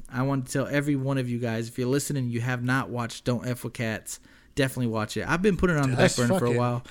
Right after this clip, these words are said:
Speaker 2: crazy,
Speaker 1: Shout out,
Speaker 2: man.
Speaker 1: shout out to my dude Josh. He told me, he's like, "Dude, if you haven't watched it, you have to watch it." And it was one of these shows that,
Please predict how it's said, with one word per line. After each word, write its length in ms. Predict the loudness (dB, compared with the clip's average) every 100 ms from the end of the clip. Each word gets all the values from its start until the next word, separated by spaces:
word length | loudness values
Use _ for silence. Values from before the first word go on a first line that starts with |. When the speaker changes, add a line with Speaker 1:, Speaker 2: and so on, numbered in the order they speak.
| -6
Speaker 2:
crazy, 220 | -2 4
Speaker 1:
Shout 140 | 4
out, 60 | 4
Speaker 2:
man. 80 | 2
Speaker 1:
shout 160 | 2
out 60 | 4
to 60 | 4
my 100 | 4
dude 180 | 4 4
Josh. 340 | 4 2 0
He 80 | 0
told 200 | 2 2
me, 40 |
he's 60 | 0
like, 120 | -2
"Dude, 140 | 0 0
if 80 |
you 60 | 2
haven't 160 | 2 2
watched 220 | -2 -2
it, 40 |
you 40 | -4
have 100 | -4
to 80 |
watch 260 | -2 -2 -2
it." 200 | -6 -6 -16 -10 2
And 120 | 4
it 20 |
was 140 | 4 4
one 120 | 2
of 60 |
these 140 | 2 4
shows 260 | 6 6
that, 120 | 4